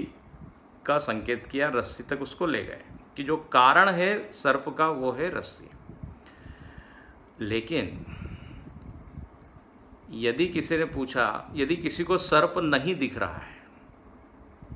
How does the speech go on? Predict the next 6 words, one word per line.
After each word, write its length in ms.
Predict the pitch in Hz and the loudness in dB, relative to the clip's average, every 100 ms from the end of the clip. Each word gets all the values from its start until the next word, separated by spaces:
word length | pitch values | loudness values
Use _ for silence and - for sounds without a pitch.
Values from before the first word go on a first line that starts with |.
| - - - - - - - - - | -18 -20 -20 -20 -20 -20 -20 -20 -4
और 200 | 143 170 190 - - - - - - - - - - - - - - - - | 4 4 4 -6 -14 -12 -12 -14 -20 -20 -20 -20 -20 -20 -20 -20 -20 -14 -8
उसने 260 | 127 170 | -4 0
पूछा 240 | 160 160 160 | 2 6 6
रस्सी 360 | 139 131 - 170 | 6 2 0 0
क्या 220 | 151 135 | 4 4
है, 260 | 117 92 | 2 -6